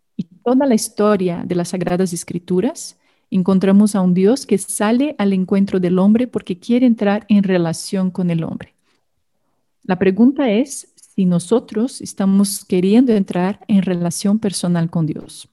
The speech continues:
Entonces aquí, bueno, yo no sé, pero yo había pensado tal vez en compa-, compartirles como cinco tips que nos pueden ayudar a escuchar a Dios, pero el primero justamente es ese,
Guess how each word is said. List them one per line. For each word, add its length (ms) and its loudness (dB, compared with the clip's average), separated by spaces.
Entonces 260 -2
aquí, 160 2
bueno, 260 2
yo 120 2
no 140 4
sé, 180 0
pero 160 0
yo 120 2
había 220 2
pensado 420 0
tal 160 0
vez 340 0
en 120 -2
compa-, 420 -2
compartirles 720 2
como 200 0
cinco 400 2
tips 500 0
que 100 -2
nos 180 0
pueden 320 2
ayudar 380 2
a 40 4
escuchar 400 -6
a 60 -2
Dios, 260 -4
pero 160 0
el 100 0
primero 640 0
justamente 920 -4
es 200 -8
ese, 340 -10